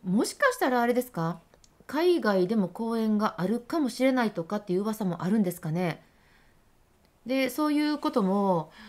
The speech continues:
あの、まあ、「海外で活躍しますか？」とかね。えーと、まあ、「モネちゃんの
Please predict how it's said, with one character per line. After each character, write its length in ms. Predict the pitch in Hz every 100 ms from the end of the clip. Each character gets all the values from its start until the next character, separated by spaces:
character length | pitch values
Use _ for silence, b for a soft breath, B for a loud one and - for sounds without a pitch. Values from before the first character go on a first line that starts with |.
| B B
あ 100 | 170
の、 440 | 160 160 160 151 - _ _
ま 120 | 208
あ、 20 | 196
「海 240 | 254 262
外 160 | 214 180
で 140 | 170
活 240 | 208 214
躍 320 | 220 214 208 196
し 140 | 208
ま 120 | 220
す 100 | 220
か？」 120 | - 240
と 100 | 170
か 140 | 147
ね。 300 | 151 214 - _ _ _ _ _ _ _ _ _ _ _ _ -
え 300 | 175 170 165
ー 20 |
と、 580 | 165 160 156 156 151 156
ま 120 | 165
あ、 40 | 156
「モ 140 | 170
ネ 160 | 226 226
ち 80 |
ゃ 100 | 180
ん 120 | 160 143
の 300 | 143 139